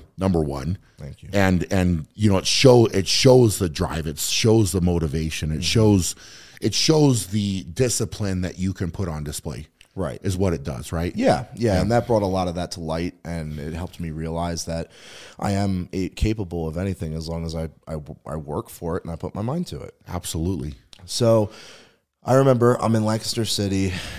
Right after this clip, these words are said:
Speaker 2: and I'm looking for a different competitive outlet because I'm a lot like you. I have that competitiveness.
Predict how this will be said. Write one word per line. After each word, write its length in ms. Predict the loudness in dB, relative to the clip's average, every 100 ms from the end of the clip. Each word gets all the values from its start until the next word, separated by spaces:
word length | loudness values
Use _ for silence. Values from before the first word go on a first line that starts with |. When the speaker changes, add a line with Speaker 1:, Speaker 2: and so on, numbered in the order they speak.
| -6
Speaker 2:
and 580 | -4 -2 -2 -4 -6 -8 -8
I'm 240 | -4 -2
looking 320 | -2 -4 -6
for 720 | -6 -8 -6 -4 -2 -2 -4 -8 _ _ _ _ -10
a 80 |
different 520 | -6 -6 -6 -8 -8 -12 _ _ _
competitive 600 | -10 -8 -4 -4 -4 -6
outlet 400 | -4 -6 -8 -12 -14
because 420 | -12 -8 -6 -8 -8
I'm 140 | -4
a 40 | -2
lot 180 | -2 -2
like 260 | -2 -4
you. 200 | -6 -6 -4
I 80 | -4
have 160 | -4
that 180 | -6 -6
competitiveness. 800 | -10 -6 -6 -6 -8 -8 -8